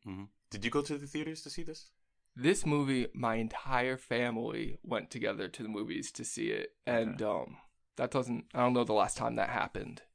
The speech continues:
Speaker 2: It was around Thanksgiving, so we were all together.
Speaker 1: Yeah, it was a Thanksgiving movie.
Speaker 2: But, um, everyone, it got through to, like, everyone's interests, and I liked that.
Speaker 1: Oh, cool.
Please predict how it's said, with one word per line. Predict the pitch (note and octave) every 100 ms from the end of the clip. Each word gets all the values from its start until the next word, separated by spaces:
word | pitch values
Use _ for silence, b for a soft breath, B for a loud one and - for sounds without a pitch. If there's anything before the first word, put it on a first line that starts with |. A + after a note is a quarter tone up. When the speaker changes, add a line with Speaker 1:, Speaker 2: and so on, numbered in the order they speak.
| - - - - - - _ -
Speaker 2:
It | C3+
was | C3+
around | C3 B2+ B2
Thanksgiving, | A2 A2 - A2+ A#2
so | A2+ A#2
we | G#2
were | A2+ A2
all | G2+
together. | G2+ G2+ G#2+ A#2+ B2+
Speaker 1:
Yeah, | A2 G#2+
it |
was | G#2 G#2
a |
Thanksgiving | G2 F#2 G2+ F#2
movie. | F#2+ F#2 F#2 F#2 -
Speaker 2:
But, | C3 A#2 A2
um, | A2+ A2 G#2 - - b - - _ _ _ _ _ _ _ _ _ _ _ _ _ -
everyone, | A#2 B2+ A#2+ -
it | A#2+ -
got | B2 A2+ -
through | B2+
to, | A#2 A2 -
like, | - G#2+
everyone's | G#2+ G#2+ G#2+ A2
interests, | A2+ - - - - -
and | -
I | A2+
liked | A2 G#2+ -
that. | A#2 A2 - _ -
Speaker 1:
Oh, | -
cool. | - -